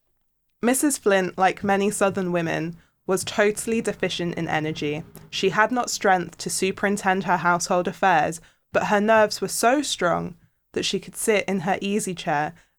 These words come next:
and see a woman whipped till the blood trickled from every stroke of the lash. We are so used to that trope of the sickly wife. We see it in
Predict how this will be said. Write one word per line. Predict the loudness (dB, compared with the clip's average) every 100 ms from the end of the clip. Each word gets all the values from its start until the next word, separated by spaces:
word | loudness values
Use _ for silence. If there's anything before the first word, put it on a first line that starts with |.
| -6
and | -4 -2
see | 0 2 2
a | 0
woman | -2 -2 -2 -2
whipped | -2 -4 -10 -14
till | -8 -6
the | -6
blood | 0 0 0
trickled | -6 -10 -6 -4 -4
from | -4 -6 -4
every | -6 -6 -8
stroke | -6 -4 -4 -8
of | -14 -8
the | -6
lash. | -6 -6 -14 -18 _ _ _ _ _ _ _ _ _ 0
We | 2
are | 2
so | 2 2
used | 2 0 -4 -4 -4
to | -2 -2 -4 -6
that | -2 -2 0
trope | 0 2 0
of | -8
the | -8
sickly | -4 -4 -4 -4
wife. | 0 0 0 -2 -10 _ _ _ -8
We | -4
see | 2 4
it | 4 2
in | -2 -2 -6